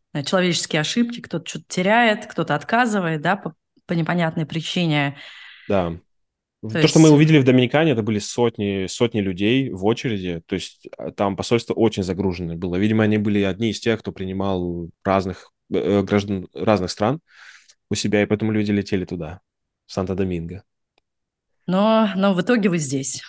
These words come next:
Speaker 1: да, в итоге
Speaker 2: <laughs>
Speaker 1: вы
Speaker 2: В итоге,
Speaker 1: здесь, э, да,
Speaker 2: да.
Speaker 1: вы приехали. М, когда вы приземлились на
Speaker 2: А, мы
Speaker 1: территорию
Speaker 2: приземлились в
Speaker 1: штата?
Speaker 2: апреле.
Speaker 1: Мгм.
Speaker 2: а, в апреле или даже чуть-чуть по-, по-моему, в апреле всё-таки. Я вот <laughs> немножко потерялся уже,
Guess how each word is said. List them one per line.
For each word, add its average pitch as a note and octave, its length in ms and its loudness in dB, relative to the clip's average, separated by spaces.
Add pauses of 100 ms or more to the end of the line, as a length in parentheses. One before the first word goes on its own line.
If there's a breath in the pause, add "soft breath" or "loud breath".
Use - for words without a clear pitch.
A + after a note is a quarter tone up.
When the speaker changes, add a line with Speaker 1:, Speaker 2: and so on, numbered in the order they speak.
Speaker 1:
да, F3 220 2
в D#3+ 80 0
итоге B2+ 300 4
Speaker 2:
<laughs> - 0 -
Speaker 1:
вы C#3 100 6
Speaker 2:
В C#3+ 40 6
итоге, A#3+ 400 6
Speaker 1:
здесь, - 260 -2
э, F3 240 0
да, G3 320 2
Speaker 2:
да. - 0 -
Speaker 1:
вы F3 140 -2
приехали. F3+ 880 0
М, D#3 160 -4
когда F#3+ 300 0
вы D3 220 -2 (360 soft breath)
приземлились D#3 760 -4 (200)
на D#3 240 -2
Speaker 2:
А, F#2 220 2
мы G#2+ 100 2
Speaker 1:
территорию - 20 -
Speaker 2:
приземлились C#3+ 460 6
в A2+ 60 2
Speaker 1:
штата? - 0 -
Speaker 2:
апреле. A#2+ 480 2 (640)
Speaker 1:
Мгм. F#2+ 300 0
Speaker 2:
а, F#2 140 -2
в F#2+ 60 -2
апреле C#3 420 2
или A#2 720 -4
даже G2+ 180 -4
чуть-чуть - 280 -6
по-, G#2+ 160 -2
по-моему, C#3+ 240 4
в A2+ 60 4
апреле G2 320 0
всё-таки. - 380 -16
Я F2+ 220 -2
вот - 140 -6
<laughs> A#2 220 -2
немножко B2 400 4
потерялся G2+ 520 -2
уже, F2 300 -8